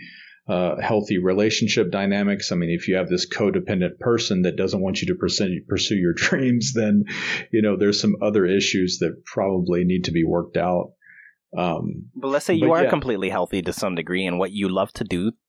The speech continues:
Speaker 2: seems to be, uh, problematic to somebody else's life. You would say this person's happiness over that person's happiness?
Speaker 1: Well, I don't know. I mean, th-, those are some interesting concepts, and I'm certainly no authority,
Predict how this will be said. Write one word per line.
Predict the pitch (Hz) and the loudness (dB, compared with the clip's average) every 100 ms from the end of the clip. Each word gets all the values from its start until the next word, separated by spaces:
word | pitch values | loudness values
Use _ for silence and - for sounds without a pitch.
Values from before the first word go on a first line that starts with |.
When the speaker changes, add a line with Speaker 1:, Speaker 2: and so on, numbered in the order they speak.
| - | -10
Speaker 2:
seems | - 117 127 135 | -2 2 2 2
to | - | 0
be, | 143 151 170 170 175 | -4 -8 -8 -4 0
uh, | 170 170 165 | 2 2 0
problematic | - 147 147 143 131 | -2 0 0 0 -2
to | - | -2
somebody | 135 131 | -2 0
else's | 131 - 120 | 0 -2 -6
life. | 180 165 - - - - _ _ | -6 -6 -8 -16 -20 -20 _ _
You | 117 131 | 0 2
would | 151 | 2
say | - - 143 139 127 - | 0 -2 0 0 -2 -2
this | 104 135 - | 0 2 0
person's | - 147 151 127 | 0 0 2 0
happiness | - 135 139 131 123 - 123 | 0 -2 0 0 0 -2 -2
over | 117 95 82 - | 0 0 -2 -2
that | 98 - | -4 -2
person's | - 196 202 190 | -4 -2 0 0
happiness? | 190 196 196 196 - - _ _ _ _ _ - - - - - | 0 0 -2 -2 -6 -20 _ _ _ _ _ -16 -10 -8 -6 0
Speaker 1:
Well, | 175 | 2
I | |
don't | 165 | 4
know. | 175 117 | 4 4
I | 104 123 | 2 2
mean, | 120 | 2
th-, | 123 98 | 2 2
those | 113 131 131 | 2 2 4
are | 117 110 | 4 4
some | - 107 | 2 0
interesting | 107 123 117 110 107 101 | 2 2 2 2 0 0
concepts, | 117 127 101 90 | 0 0 0 0
and | 101 | 0
I'm | 117 135 | 0 0
certainly | - 117 104 104 | 2 2 2 2
no | 104 101 | 4 4
authority, | 87 - 120 139 90 - - | 2 0 2 2 2 -2 -6